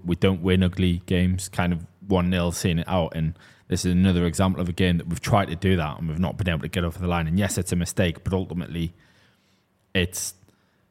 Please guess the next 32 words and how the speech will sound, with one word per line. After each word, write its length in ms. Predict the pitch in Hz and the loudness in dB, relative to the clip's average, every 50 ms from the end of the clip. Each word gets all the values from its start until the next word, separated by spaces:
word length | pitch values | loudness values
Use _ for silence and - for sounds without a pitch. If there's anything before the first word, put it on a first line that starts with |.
| _ _ _ _ _ | _ _ _ _ _
you, 180 | _ 104 92 - - - _ | _ -2 -2 -2 -6 -16 _
you 140 | - 101 92 - - | -6 -6 -6 -6 -2
go, 100 | - 107 95 78 95 | -2 -2 0 0 -2
<laughs> 120 | - - - | -2 -2 0
you're 140 | 101 95 | 0 2
more 200 | 107 104 98 95 | 4 4 4 6
likely 260 | 95 95 90 80 76 90 | 4 4 2 0 -4 -6
to, 200 | - - 95 87 | 0 0 0 0
to 260 | 85 - - - - | 0 -4 -10 -4 -2
make 180 | 87 87 95 87 | 0 0 0 0
those 180 | 92 95 90 92 | -2 -4 -2 0
mistakes 400 | 92 90 - - 92 92 - - | -2 -2 0 0 0 0 0 -2
when 140 | 95 87 85 | -2 0 2
you're 100 | 85 85 | 2 2
inviting 400 | 85 85 87 85 82 78 73 85 | 0 2 0 0 -2 -2 -4 -6
the 80 | 85 | -6
pressure 320 | - - - 87 - - 87 | -2 -2 -2 -2 -2 -2 -4
that 120 | 80 - | -4 -2
we 60 | 82 87 | -4 -2
did 280 | - 90 85 80 - - - _ | -2 -2 -6 -6 -8 -18 -20 _
for, 240 | _ - 92 87 85 - | _ 0 0 0 0 -2
for 120 | - - 92 | -2 -2 -2
as 100 | 85 80 | 0 0
long 100 | 92 87 87 | 0 0 -2
as 80 | 85 | -2
we 80 | - 87 | -4 -2
did 140 | 82 87 80 | -2 0 0
in 60 | 82 | 0
that 100 | 78 71 | -2 -2
second 260 | - - - - 85 | -6 -8 -6 -6 -2
half. 240 | 80 87 85 82 - | -2 0 -2 -2 -2
So, 280 | - 101 90 85 85 | -4 -2 -2 -2 -4